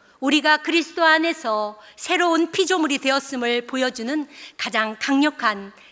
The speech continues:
증거이고 분명한 증거입니다. 야고보서 삼 장 이 절은요, 그래서 이렇게 이야기하죠. "말에 실수가 없는 자라야 온전한 사람이다"라고요. 말에 실수가 없는 자라야 온전한 사람이다.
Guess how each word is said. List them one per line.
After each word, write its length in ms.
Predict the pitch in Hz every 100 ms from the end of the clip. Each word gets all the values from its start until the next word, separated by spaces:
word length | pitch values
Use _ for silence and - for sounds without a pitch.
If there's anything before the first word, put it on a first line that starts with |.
| -
증거이고 760 | - 226 226 214 190 220 277 - _
분명한 640 | - 233 240 233 202 185 180
증거입니다. 840 | 226 214 196 196 202 196 190 196 _ _ _ - - 226
야고보서 400 | 226 240 240 269
삼 260 | - 302
장 220 | 277 247 247
이 100 | 226
절은요, 680 | 247 233 214 208 214 208
그래서 260 | - 254 240
이렇게 360 | 226 233 233 226
이야기하죠. 680 | 233 226 233 220 214 196 - - - - -
"말에 400 | 220 226 226 226
실수가 840 | - 349 339 294 233 220 214 -
없는 420 | 226 233 233 233
자라야 520 | 233 226 220 214 254 311 - - _
온전한 680 | 277 294 311 320 277 226 208
사람이다"라고요. 880 | 233 254 233 208 196 185 202 190 196 _ _ _ _
말에 220 | 254 285
실수가 460 | 320 370 - 320 330
없는 320 | 311 320 330
자라야 580 | 311 220 214 214 214 226 - - -
온전한 500 | 233 233 233 214 214
사람이다. 580 | 240 254 233 196 196